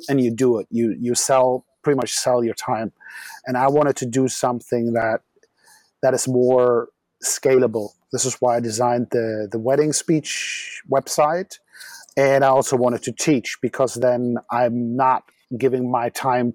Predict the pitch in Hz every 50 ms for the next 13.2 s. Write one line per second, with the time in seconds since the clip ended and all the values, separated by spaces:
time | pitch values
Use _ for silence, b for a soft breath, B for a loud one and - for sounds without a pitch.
0 | - - 123 113 104 98 110 123 139 139 135 113 - - - 113 110 - - -
1 | 123 135 147 - B B B B B B B B _ _ - 131 123 123 110 -
2 | - _ - - 120 123 123 123 123 110 110 107 - 110 110 _ - - - -
3 | 127 113 113 - 117 110 - - 131 127 127 - 120 113 - - 113 90 - -
4 | - 123 123 113 110 113 123 123 117 117 110 104 104 98 _ - - - - -
5 | 139 127 120 117 113 110 110 B B B B B B - - 135 131 120 117 -
6 | - - 151 147 135 120 - - - - 131 123 120 120 110 - 131 135 127 -
7 | 131 135 127 127 131 131 127 120 - - - - 131 123 - - - 127 120 113
8 | - - - 131 123 120 123 120 110 - _ _ _ _ _ _ - - 135 123
9 | 120 117 113 120 - B B B B B B - - 147 123 - - - 165 131
10 | 120 90 - _ - - _ _ _ _ _ _ _ _ _ _ _ _ _ _
11 | _ _ - - 147 139 139 147 147 139 - 131 131 139 139 120 123 135 131 123
12 | 123 131 123 B B B B B B - - 127 - B B B B B - 123
13 | 139 135 -